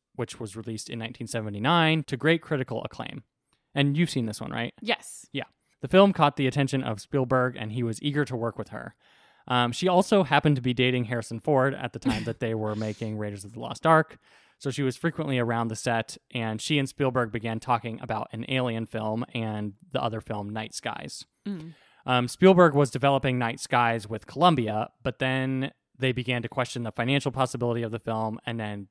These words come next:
Speaker 1: they decided to put that film in turnaround.
Speaker 2: Mm.
Speaker 1: And then, of course, she won the Academy Award for, uh, The Black Stallion.
Speaker 2: Yes.
Speaker 1: So good for her.
Speaker 2: Mm-hmm.
Speaker 1: Um, once the film went into turnaround, he began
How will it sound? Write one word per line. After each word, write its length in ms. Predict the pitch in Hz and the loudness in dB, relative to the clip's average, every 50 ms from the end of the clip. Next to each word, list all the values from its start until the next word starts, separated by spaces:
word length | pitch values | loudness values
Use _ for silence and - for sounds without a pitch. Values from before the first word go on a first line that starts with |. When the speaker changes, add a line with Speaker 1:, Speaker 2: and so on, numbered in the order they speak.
| _ _ _ | _ _ _
Speaker 1:
they 160 | - 117 113 | -4 -4 -2
decided 320 | 110 107 - 117 107 101 | -4 -4 -4 -4 -4 -4
to 60 | 104 - | -8 -8
put 200 | - 120 113 107 | -8 -10 -6 -2
that 260 | 123 117 123 - - | -2 -2 -2 -4 -6
film 260 | - 110 104 101 92 - | -6 -6 -6 -6 -8 -8
in 120 | 123 110 | -10 -12
turnaround. 540 | - - 110 104 92 95 92 90 - - - - _ _ - | -12 -12 -14 -14 -14 -14 -14 -14 -14 -14 -16 -18 _ _ -8
Speaker 2:
Mm. 280 | 208 185 160 165 175 - _ _ _ _ _ _ | -8 -8 -8 -12 -16 -18 _ _ _ _ _ _
Speaker 1:
And 120 | - 151 143 | 0 4 6
then, 380 | 165 165 175 170 165 165 165 180 | 8 8 8 8 6 4 2 0
of 120 | 151 123 | -2 -2
course, 380 | - 139 131 123 120 - - - - _ _ | 0 0 0 0 0 -2 -8 -12 -14 _ _
she 600 | - - - - 131 123 123 123 120 117 117 120 | -12 -8 -4 -4 -2 -2 -2 -2 -2 -4 -4 -6
won 600 | - - - 127 113 117 120 113 110 110 110 107 | -6 -8 -10 -6 -2 -2 -2 -2 -2 -6 -8 -8
the 80 | 107 113 | -10 -10
Academy 320 | 107 - 117 104 101 101 98 | -8 -8 -8 -8 -8 -8 -4
Award 520 | 98 117 135 127 110 104 104 104 101 101 | 0 2 2 2 2 0 -2 -6 -8 -12
for, 600 | - - - 113 107 104 104 101 101 101 98 92 _ _ _ _ _ _ _ _ | -12 -8 -6 -4 -4 -4 -4 -6 -6 -8 -10 -12 _ _ _ _ _ _ _ _
uh, 200 | - 110 107 107 | -8 -6 -4 -4
The 100 | 110 - | -6 -8
Black 180 | 120 113 - - | -10 -12 -12 -12
Stallion. 300 | - - - - - 139 | -14 -14 -16 -14 -16 -12
Speaker 2:
Yes. 400 | - - - - - - - - - _ _ _ _ _ _ _ _ _ _ _ _ _ _ - _ _ _ | -10 -10 -10 -10 -14 -14 -16 -16 -18 _ _ _ _ _ _ _ _ _ _ _ _ _ _ -20 _ _ _
Speaker 1:
So 140 | - - | -12 -12
good 240 | - 110 - 131 - | -10 -8 -8 -8 -8
for 80 | - 117 | -8 -10
her. 260 | 107 110 107 160 185 - _ _ - | -8 -4 -4 -4 -4 -6 _ _ -12
Speaker 2:
Mm-hmm. 760 | 196 208 190 214 214 202 165 156 - _ _ _ _ - - | -10 -8 -8 -6 -8 -8 -10 -12 -16 _ _ _ _ -2 2
Speaker 1:
Um, 360 | 165 170 175 170 170 170 165 | 4 4 6 6 6 6 6
once 320 | 160 151 175 208 220 220 - | 8 8 8 8 8 6 4
the 100 | - 196 | 0 2
film 240 | - 208 190 185 185 | 6 6 6 6 6
went 160 | 185 175 160 | 6 4 4
into 160 | 156 - 156 | 2 0 -4
turnaround, 800 | - - 165 160 160 156 151 147 147 147 147 147 143 139 - - - | -2 0 2 4 4 6 6 6 6 6 6 4 2 0 -4 -10 -16
he 200 | - - 147 147 | -10 -6 -4 -4
began 460 | 131 120 135 123 147 143 139 139 139 | -4 -4 -2 2 2 4 4 4 2